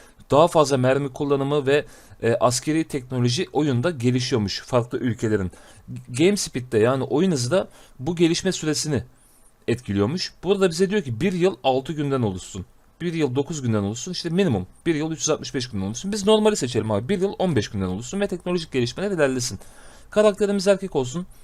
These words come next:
Maceracı mıyız? Bir lider miyiz? Faction lideri miyiz? Biz maceracıyı seçelim. Şimdi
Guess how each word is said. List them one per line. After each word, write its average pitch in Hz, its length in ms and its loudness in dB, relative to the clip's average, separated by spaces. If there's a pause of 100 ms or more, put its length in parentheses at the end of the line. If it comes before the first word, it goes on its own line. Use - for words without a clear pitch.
(120)
Maceracı 202 640 4
mıyız? 202 340 -4
Bir 196 100 2
lider 165 420 2
miyiz? 131 300 -2
Faction 147 420 -4
lideri 113 240 -2
miyiz? 135 260 -6
Biz 190 160 -8
maceracıyı 160 560 2
seçelim. 101 400 -6 (800)
Şimdi 196 280 -2